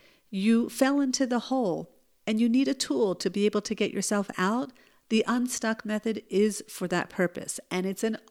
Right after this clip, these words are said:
awesome method. But the clear way is used for a different purpose. It's a way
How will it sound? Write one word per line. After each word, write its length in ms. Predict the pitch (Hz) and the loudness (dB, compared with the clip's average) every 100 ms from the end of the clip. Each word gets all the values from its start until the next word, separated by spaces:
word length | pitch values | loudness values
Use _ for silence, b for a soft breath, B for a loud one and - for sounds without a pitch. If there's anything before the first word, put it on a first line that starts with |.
| - | -2
awesome 540 | 247 254 - 151 180 - | 0 2 0 -2 -4 -4
method. 420 | 175 165 - - - b b _ _ _ _ _ _ _ _ _ _ - | -2 -2 -4 -10 -14 b b _ _ _ _ _ _ _ _ _ _ -2
But 140 | 214 | 0
the 80 | 220 | 0
clear 400 | - 285 302 302 | -2 0 2 2
way 220 | 233 214 | 0 0
is 220 | 196 - | -2 -2
used 260 | 190 196 - | 0 -2 -2
for 160 | 202 | -4
a 60 | 175 | -4
different 460 | 170 165 170 - - | -2 -4 -4 -10 -6
purpose. 580 | 160 - 131 - - B B B B | -4 -4 -6 -6 -10 B B B B
It's 260 | 202 208 202 | -4 0 0
a 60 | |
way 440 | 190 208 226 247 | 0 0 2 2